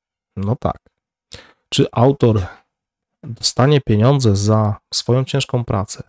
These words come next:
za to, że przetestował ten sprzęt, nagrał materiał, zmontował go, wrzucił na YouTube i podpisał się pod nim swoim nazwiskiem? No nie, bezpośrednio od firmy nie dostanie nic, bezpośrednio od YouTube'a nie dostanie nic. Zarobi kilka złotych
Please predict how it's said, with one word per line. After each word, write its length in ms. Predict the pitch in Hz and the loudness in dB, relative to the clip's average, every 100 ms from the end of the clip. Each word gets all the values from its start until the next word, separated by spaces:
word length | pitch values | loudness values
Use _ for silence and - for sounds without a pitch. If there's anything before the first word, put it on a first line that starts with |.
| - | -6
za 160 | 107 | -4
to, 120 | 107 123 | -2 -2
że 120 | 120 | -4
przetestował 680 | - 123 120 - 131 123 | -6 -8 -8 -4 0 0
ten 180 | 117 110 | 0 -2
sprzęt, 440 | 101 - 113 117 113 | -4 -2 0 0 0
nagrał 320 | 110 110 107 | -2 0 0
materiał, 500 | 104 104 113 117 110 | -2 -2 -2 0 0
zmontował 580 | 104 101 107 107 117 110 | -2 -2 -2 0 2 2
go, 100 | 110 | 0
wrzucił 340 | 101 113 - 113 | -4 -6 -4 0
na 120 | 110 | 0
YouTube 280 | 107 135 143 | 0 0 0
i 40 | 135 | 0
podpisał 460 | 117 - 143 143 | -2 -4 -4 -2
się 140 | 135 139 | -2 -2
pod 160 | 139 | -2
nim 120 | 139 135 | -2 -4
swoim 240 | - 139 | -2 0
nazwiskiem? 520 | 139 135 143 - 185 - _ _ - - - _ _ _ _ _ _ _ _ _ | 0 0 0 -2 -4 -6 _ _ -20 -20 -20 _ _ _ _ _ _ _ _ _
No 120 | 226 | 0
nie, 240 | 339 - - | 2 0 -4
bezpośrednio 640 | - - - - 120 127 120 | -10 -12 -10 -2 -2 0 -2
od 160 | 117 - | -4 -4
firmy 360 | 117 107 110 | -2 0 0
nie 100 | 117 | -2
dostanie 400 | 113 107 113 123 | -4 -4 -4 -2
nic, 340 | 139 110 - - | -2 -4 -10 -12
bezpośrednio 580 | - - - 117 113 117 | -10 -8 -6 -4 -2 -2
od 60 | |
YouTube'a 380 | 120 120 117 120 | -2 -2 -2 0
nie 80 | 120 | 0
dostanie 340 | 120 - 131 | -2 -2 -2
nic. 240 | 139 127 - | 0 0 0
Zarobi 320 | 110 127 131 | 2 2 0
kilka 360 | - 175 165 131 | 2 2 4 4
złotych 600 | 120 143 - 110 - | 4 2 2 -2 -2